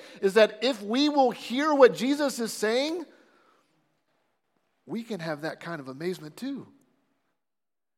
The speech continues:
We can be in awe too. Because when you read those verses, and, and when we read them together, you might have thought, "Well, man, this sound-, this sounds kinda negative." But it's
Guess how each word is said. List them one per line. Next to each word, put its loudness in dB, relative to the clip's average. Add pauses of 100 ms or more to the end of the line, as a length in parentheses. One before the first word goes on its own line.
We 0
can -2
be 0
in 2
awe 10 (580)
too. 0 (1080)
Because -2
when -4
you -2
read -2
those 2
verses, 4
and, -6 (100)
and -6
when -4
we -2
read 2
them 0
together, 2
you -2
might 2
have 0
thought, 0
"Well, -2
man, -6
this -8
sound-, -8 (600)
this -8
sounds -6
kinda -12
negative." -8 (1300)
But 0
it's -4